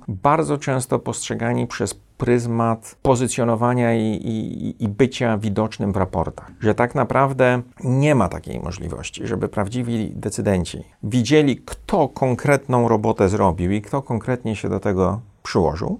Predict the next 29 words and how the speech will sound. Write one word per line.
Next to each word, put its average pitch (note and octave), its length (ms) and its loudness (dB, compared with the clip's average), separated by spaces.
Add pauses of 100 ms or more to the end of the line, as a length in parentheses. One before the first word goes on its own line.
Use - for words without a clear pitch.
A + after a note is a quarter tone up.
(120)
tylko D3+ 320 2
będą C3 400 2
raczej B2+ 380 2
widzieli, A#2 560 0
kto - 420 0
był A#2 340 4
upozycjonowany A2+ 1160 0
jako F2+ 360 -6
osoba F#2+ 440 -4
związana E2+ 560 -2
z D#2 60 -12
wykonaniem. - 560 -10
Czyli, F#2+ 300 0 (120)
czyli A#2+ 220 4
osoby D#3 460 4 (260)
za B2+ 160 2
pośrednictwem B2+ 720 2
różnego A#2 380 2
rodzaju A2 420 2
działań G2 380 4
politycznych, A#2+ 880 0 (140)
upozycjonowanie C3 1120 4
się A#2+ 280 0
jako A2+ 380 2
osoba, G#2+ 400 0
która A2 260 0
forwarduje A#2 840 4
odpowiednie A#2 880 2
maile A#2 440 4